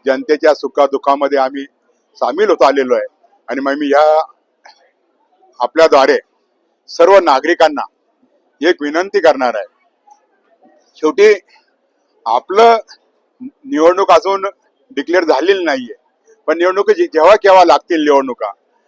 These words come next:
मी आपल्याला नागरिकांना फक्त एकच विनंती करणार आहे, हे सतत आपल्यामध्ये कार्यरत असता, सतत आपल्या अडीअडचणीमध्ये धावून येतात, अशाच लोकांच्या मागं आपण खंबीरपणे उभं राहिलं पाहिजे.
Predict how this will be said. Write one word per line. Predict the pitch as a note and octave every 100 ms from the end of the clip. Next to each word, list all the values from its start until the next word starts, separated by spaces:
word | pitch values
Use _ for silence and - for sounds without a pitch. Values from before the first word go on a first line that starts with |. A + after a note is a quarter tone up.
| _ -
मी | C#3+ E3 E3 D3
आपल्याला | C3+ F3+ F#3 D3+
नागरिकांना | D#3+ D#3 G#3 G3+ G#3
फक्त | F3+ F#3+
एकच | G#3+ G3+ B3 A3
विनंती | G3+ F3+ D#3+
करणार | D3+ C3+ B2 A2
आहे, | F#2+ _ _ _ _ _ _ _ - G#3+
हे |
सतत | G3+ G3 A3+ B3 _ _ _ _ _ - _ _ _ _ _ _ -
आपल्यामध्ये | D3 F#3 F#3 F#3 F#3+
कार्यरत | E3 D#3+ F#3+ F3
असता, | E3+ - F#3 F3+ _ _ _ _ _ _ _ _ _ _ _ _ _ -
सतत | E3 A3
आपल्या | G3+ G3+ G#3
अडीअडचणीमध्ये | F#3 G3 F#3 - F#3+ F#3+ F#3+
धावून | - F3+ G3+
येतात, | D#3+ C3 G#2+ _ _ _ - - _ _ _ -
अशाच | A#2 - E3 D#3+
लोकांच्या | D#3 C#3 C#3+ C#3+
मागं | C#3 C3+ C3+
आपण | B2+ C#3
खंबीरपणे | A#2+ B2 B2+ B2+ B2
उभं | A#2+ A#2+
राहिलं | B2 A#2 C3
पाहिजे. | B2+ B2 B2+